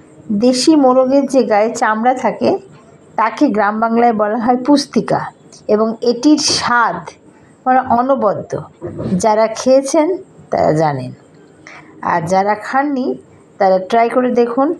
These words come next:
এটা কিন্তু খুব সুস্বাদু। আর পুস্তিকা সমেতই দেশি মোরগ খাওয়া উচিত,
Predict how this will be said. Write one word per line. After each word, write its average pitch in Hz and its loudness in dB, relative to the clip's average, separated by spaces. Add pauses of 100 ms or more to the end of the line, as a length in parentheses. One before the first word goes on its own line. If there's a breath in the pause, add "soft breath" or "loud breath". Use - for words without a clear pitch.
(460)
এটা 208 2
কিন্তু 208 2
খুব 359 -4
সুস্বাদু। 143 -4 (1040 loud breath)
আর 180 0
পুস্তিকা 285 0
সমেতই 302 2
দেশি 285 2
মোরগ 262 2
খাওয়া 240 2
উচিত, 208 -2